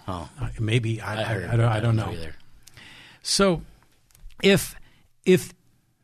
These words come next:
Speaker 2: let's assume, for the sake of argument, that the developer did not break a rule.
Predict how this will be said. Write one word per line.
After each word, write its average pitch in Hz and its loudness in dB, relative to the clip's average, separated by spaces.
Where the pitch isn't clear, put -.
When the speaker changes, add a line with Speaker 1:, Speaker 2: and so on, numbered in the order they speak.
Speaker 2:
let's 214 2
assume, 151 2
for 151 -6
the 127 -4
sake 156 0
of 143 0
argument, 117 2
that 143 0
the 151 2
developer 143 2
did 127 0
not 123 2
break 120 0
a 117 0
rule. 107 -8